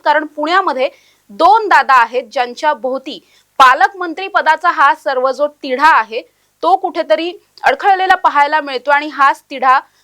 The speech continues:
कधी सुटणार, याकडे सध्या सगळ्यांचंच लक्ष लागलंय. अर्थात हे दोन्ही दादा आहेत,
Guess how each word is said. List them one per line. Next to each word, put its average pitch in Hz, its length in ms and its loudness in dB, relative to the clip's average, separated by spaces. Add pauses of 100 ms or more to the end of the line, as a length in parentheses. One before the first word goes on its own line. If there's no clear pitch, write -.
(180)
कधी 320 240 2
सुटणार, 285 400 -2
याकडे 285 440 0
सध्या 320 280 -4
सगळ्यांचंच 294 500 -4
लक्ष 277 220 -4
लागलंय. 294 300 2
अर्थात 330 280 0
हे 370 80 -6
दोन्ही 302 340 -4
दादा 302 260 4
आहेत, 277 240 0